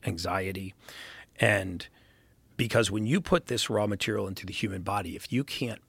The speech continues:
metabolize it, if you can't methylate it into the usable form, first of all, you now have a deficiency in the form your body needs and an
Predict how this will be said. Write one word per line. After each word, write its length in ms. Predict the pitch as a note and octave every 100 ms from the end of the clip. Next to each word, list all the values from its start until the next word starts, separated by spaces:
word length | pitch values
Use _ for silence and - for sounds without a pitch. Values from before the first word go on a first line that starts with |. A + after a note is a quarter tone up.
| _
metabolize 720 | - - - G#2+ G2+ F#2+ -
it, 80 | -
if 60 | F#2+
you 80 | A2
can't 320 | - - -
methylate 640 | G#2+ G#2+ A2 - A2+ G2+
it 160 | F2 E2+
into 280 | - G#2 -
the 120 | G2
usable 480 | F#2+ F2 F#2 - E2+
form, 340 | - G2+ - - - _ _ - - - - -
first 300 | D3 D#3 -
of 80 |
all, 100 | F#2+
you 140 | F2+ G#2+
now 200 | A#2+ A2
have 160 | G#2+
a 60 | G2
deficiency 1040 | F#2 F2+ - C#3 - A2 - - F2 - -
in 80 |
the 80 | F#2+
form 400 | F#2+ - G#2 G2
your 140 | F2+ F2+
body 340 | F2+ E2+ -
needs 680 | F#2 A#2 - - C3+ - - - - - - -
and 160 | G#2+
an 180 | G2+ G2+